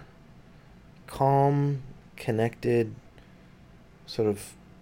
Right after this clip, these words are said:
I don't wanna say, like, loving or more community-based, or just sort of understanding that the, like,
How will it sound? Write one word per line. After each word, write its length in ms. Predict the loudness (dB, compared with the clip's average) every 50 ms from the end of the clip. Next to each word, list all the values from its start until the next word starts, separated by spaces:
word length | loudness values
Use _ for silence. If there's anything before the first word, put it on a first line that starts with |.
| -20 -20 -20 -20 -20 -20 -20 -20 -20 -20 -20 -20 -20 -20 -20 -20 -20 -20 -20 -20 -20 -20 -20 -20 -20 -20 -20 -20 -20 -20 -20 -20 -20 -20 -16 -16
I 280 | -14 -14 -14 -16 -16 -14
don't 120 | -12 -10
wanna 120 | -8 -8 -8
say, 200 | -6 -4 -4 -2
like, 200 | -2 -4 -4 -8 -10 -20 -20 -20 -20 -20 -20 -20 -20 -20 -20 -20 -20 -20 -20 -20 -20 -20 -20 -20 -20 -20 -20 -20 -20 -20 -20 -20 -20 -20 -20 -20 -20 -20 -16 -8 -4
loving 440 | 0 0 2 4 4 4 4 4
or 120 | 2 0 0
more 140 | -2 -4 -4
community-based, 1120 | -6 -6 -4 -2 0 2 2 2 4 2 2 2 2 2 4 4 4 4 4 2 0 -4
or 80 | -4 -4
just 480 | -4 -4 -6 -6 -8 -10 -12 -14 -12
sort 160 | -10 -8 -6
of 120 | -6 -8 -8 -10 -16 -20 -20 -20 -20 -20 -20 -20 -20 -20 -20 -20 -20 -20 -20 -20 -20 -20 -20 -20 -20 -20 -16 -8
understanding 720 | -4 -2 -2 -2 -2 -2 0 0 2 2 2 0 0 2
that 200 | 2 0 0 -2 -6 -14 -20 -20 -20 -20 -20 -20 -20 -20 -20 -20 -20 -20 -20 -20 -20 -20 -20 -20 -20 -20 -20 -20 -18 -14
the, 600 | -8 -4 -2 0 0 2 2 2 2 0 -2 -4 -8 -12 -12 -12 -12 -12 -12 -18 -12 -6
like, 300 | -4 -4 -4 -4 -8 -16